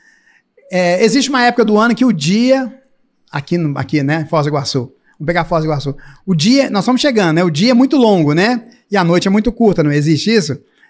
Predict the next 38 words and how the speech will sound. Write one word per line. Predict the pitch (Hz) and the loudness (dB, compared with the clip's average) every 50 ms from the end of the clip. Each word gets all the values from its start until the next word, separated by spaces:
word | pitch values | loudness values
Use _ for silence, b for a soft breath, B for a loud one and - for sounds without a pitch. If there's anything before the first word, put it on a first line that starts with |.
| b b | b b
Então | - 175 196 | -4 -2 0
agora, | 208 185 196 196 202 | 2 2 2 0 2
dia | 180 185 185 | 0 0 -2
vinte | 180 185 165 175 | -2 -2 -4 -4
e | |
dois | 165 180 185 180 160 | -2 -2 -2 0 0
de | |
dezembro, | 180 180 170 151 180 208 247 269 254 | 0 -2 0 0 0 0 0 0 -2
o | |
dia | 220 185 202 220 | 0 0 0 0
vai | 233 240 | 0 -2
ser | 240 254 262 | -2 0 0
grandão. | 254 285 302 285 214 185 180 170 151 139 B B B B B B B - | 0 2 0 0 0 0 0 0 -2 -4 B B B B B B B -6
Amanhece | 170 185 190 185 202 226 233 226 - 175 | -4 -2 -2 0 0 0 0 -2 -4 -4
cinco | - - - 269 277 269 254 | -4 -2 -2 -2 -2 -2 -2
da | 254 240 | -2 0
manhã | 226 226 208 190 196 208 233 285 311 - B B B B B B B B | 0 0 0 0 0 0 0 0 -2 -2 B B B B B B B B
e | 226 247 | -4 -2
anoitece, | 254 262 262 254 226 240 - 208 220 240 226 - 269 277 262 247 226 185 160 139 139 | 0 2 0 0 0 0 0 0 0 0 0 -2 -2 0 0 2 2 2 0 -2 -4
sei | - - 185 165 | -4 -2 -2 -2
lá, | 151 139 | -2 -2
nove | 139 160 185 185 | -2 -2 0 0
horas | 180 160 | 0 0
da | 156 143 | 0 -2
noite, | 135 135 135 123 - 147 | -2 -4 -4 -4 -4 -4
né? | 160 185 214 226 220 b b b b b b b b - | -4 -2 -2 -4 -6 b b b b b b b b -2
Existe | 349 302 254 262 247 220 | 0 2 4 4 2 2
uma | 262 247 202 | 2 0 2
época | 190 190 190 220 214 | 2 0 2 0 0
do | 196 226 208 | 2 2 2
ano | 175 170 170 165 | 2 2 2 0
também, | 208 196 196 240 262 | 0 0 0 0 0
que | - 220 | 0 2
é | 190 165 147 | 2 2 0
junho, | 135 123 131 139 127 151 165 208 269 285 240 175 131 139 - - _ _ _ _ _ _ _ _ _ _ - | 0 -4 -6 -8 -4 0 2 2 4 4 4 2 0 -2 -6 -14 _ _ _ _ _ _ _ _ _ _ -4
em | 202 214 | -4 -4
que | 220 - 240 240 247 240 - - _ _ _ _ _ _ _ | -2 -2 -2 -2 -2 -6 -8 -18 _ _ _ _ _ _ _
anoitece | - 202 220 240 233 214 226 - 240 254 269 254 - 262 269 262 247 240 226 208 185 170 151 139 127 - - | -4 -2 0 0 0 0 0 0 2 2 2 0 0 0 2 2 4 4 4 4 4 4 2 0 -2 -6 -12